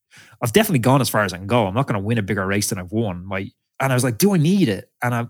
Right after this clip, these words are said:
I was unsure about that until someone said to me briefly, "No, it's gone. You can't do it anymore." And it's like,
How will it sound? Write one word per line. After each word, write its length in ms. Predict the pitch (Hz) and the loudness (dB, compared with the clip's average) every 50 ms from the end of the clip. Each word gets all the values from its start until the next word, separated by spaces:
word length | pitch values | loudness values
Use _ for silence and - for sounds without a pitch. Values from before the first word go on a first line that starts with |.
| - | -2
I 40 | 139 | 0
was 120 | 135 135 | 2 2
unsure 400 | 151 185 170 - - 170 170 175 | 2 2 2 2 2 4 4 4
about 180 | 165 127 113 101 | 2 0 0 0
that 220 | - 110 101 95 - | 0 0 -2 -2 -4
until 340 | 107 104 107 - 131 123 110 | -6 -4 0 2 2 2 2
someone 520 | - - 135 131 127 120 117 110 110 110 | 0 0 -2 0 0 0 -2 -2 -4 -4
said 340 | - - - - 117 113 107 98 | -4 -4 -2 0 0 0 0 -2
to 60 | 113 | -2
me 120 | 110 101 | -4 -4
briefly, 560 | 95 - - 120 120 120 110 - - 107 98 - _ _ _ - | -4 -2 0 2 4 4 2 0 -2 -6 -6 -8 _ _ _ -4
"No, 80 | 127 107 | -2 -2
it's 80 | 101 | 0
gone. 240 | - - 139 123 113 | 2 2 2 2 2
You 40 | 104 | 0
can't 160 | - 131 139 | 0 0 2
do 160 | 120 139 143 | 4 4 4
it 60 | 151 127 | 4 2
anymore." 380 | 104 101 95 101 92 90 - _ _ _ _ _ | 0 -2 -6 -8 -8 -10 -12 _ _ _ _ _
And 100 | 117 120 | -8 -6
it's 120 | 120 - | -6 -4
like, 160 | 123 113 - | -6 -6 -8